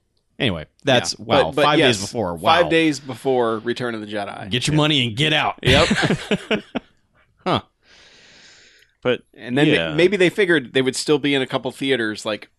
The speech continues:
Speaker 2: if Return of the Jedi was sold out, you're like,
Speaker 1: Well, let's go
Speaker 2: "Eh,
Speaker 1: see that other
Speaker 2: let's
Speaker 1: space
Speaker 2: go
Speaker 1: movie.
Speaker 2: see that space hunter movie.
Speaker 1: It's
Speaker 2: It's
Speaker 1: in
Speaker 2: in
Speaker 1: three D.
Speaker 2: three D,
Speaker 1: Yeah.
Speaker 2: right?"
Speaker 1: The Star Wars ain't no three D.
Speaker 2: Yeah. It's, it's like Jaws. Jaws was in three D.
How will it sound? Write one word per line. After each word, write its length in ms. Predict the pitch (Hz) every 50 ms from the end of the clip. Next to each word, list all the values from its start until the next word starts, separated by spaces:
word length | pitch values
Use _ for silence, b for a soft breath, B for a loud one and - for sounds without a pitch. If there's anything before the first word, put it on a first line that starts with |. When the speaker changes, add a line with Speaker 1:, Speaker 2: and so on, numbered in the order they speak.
| _ _
Speaker 2:
if 160 | - 135 123 _ _ _ _ _ _ _ _ -
Return 240 | 131 120 - 131
of 60 | 123 117 107
the 60 | 113
Jedi 180 | 127 127 127 120
was 120 | 107 104
sold 240 | - - 127 120 113
out, 260 | 113 113 131 151 151 -
you're 80 | - 135
like, 200 | 123 120 117 _ b b b b
Speaker 1:
Well, 80 | 185
let's 100 | 202 208
go 80 | - 277
Speaker 2:
"Eh, 40 | 233
Speaker 1:
see 160 | 254 269 233
that 120 | 220 220
other 140 | 220 233 226
Speaker 2:
let's 80 | 196 175
Speaker 1:
space 240 | 202 139 - - 339
Speaker 2:
go 60 | 330
Speaker 1:
movie. 180 | 113 110 -
Speaker 2:
see 60 | - -
that 180 | 311 285 277
space 360 | - - - 339 349 330 285 -
hunter 280 | - 190 160 143 135
movie. 380 | 123 123 123 120 117 110 104 -
Speaker 1:
It's 160 | - 156 - -
Speaker 2:
It's 140 | 247 -
Speaker 1:
in 60 | 330 320
Speaker 2:
in 40 |
Speaker 1:
three 120 | 359 - -
D. 240 | 339 330 339 349 262
Speaker 2:
three 0 |
D, 380 | 233 269 392 269 202 214 240 -
Speaker 1:
Yeah. 180 | - - - - _ _ _ _ -
Speaker 2:
right?" 340 | - 156 180 - - 359 - _ _ - -
Speaker 1:
The 60 | -
Star 340 | 139 - - - 107 143 160
Wars 180 | 139 107 101 98
ain't 160 | 110 107 95
no 140 | 90 101 92
three 300 | - - 104 104 110 104
D. 100 | 90 98
Speaker 2:
Yeah. 320 | - 208 185 139 104 92 - b b b b b b b b _ _ _ _ -
It's, 180 | - - - -
it's 180 | - 185 196 -
like 160 | 269 302 294 247
Jaws. 480 | 220 226 - - - 151 113 104 -
Jaws 340 | - - 180 - - 349 240
was 160 | 202 147 131 139
in 120 | 120 101
three 200 | - 107 104 104 101
D. 240 | - 107 131 196